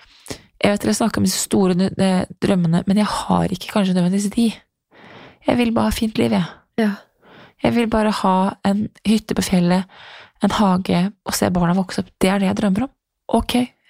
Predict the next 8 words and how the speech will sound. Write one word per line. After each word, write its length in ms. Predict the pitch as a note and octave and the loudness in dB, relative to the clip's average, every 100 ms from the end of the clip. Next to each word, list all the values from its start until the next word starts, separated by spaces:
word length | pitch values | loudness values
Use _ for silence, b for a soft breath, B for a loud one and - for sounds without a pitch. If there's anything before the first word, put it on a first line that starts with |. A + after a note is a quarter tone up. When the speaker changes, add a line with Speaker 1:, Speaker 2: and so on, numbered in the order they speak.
| - | 0
Speaker 1:
nydelig. 380 | F#3 E3+ G3 - _ B3+ | 2 2 -2 -6 _ -4
Speaker 2:
Mm. 300 | A#3 G3 G#3+ B B - | -2 -2 -6 B B 0
Speaker 1:
Det 100 | G3 | 0
er 80 | - | 0
ikke 220 | - G3+ | -2 -2
en 760 | - - - _ _ - F3 E3+ | -4 -14 -16 _ _ -2 0 2
dårligere 540 | G3+ F#3 D3+ C#3+ D3+ | 2 2 2 0 -2
drøm 200 | D3+ G#3+ | 0 -4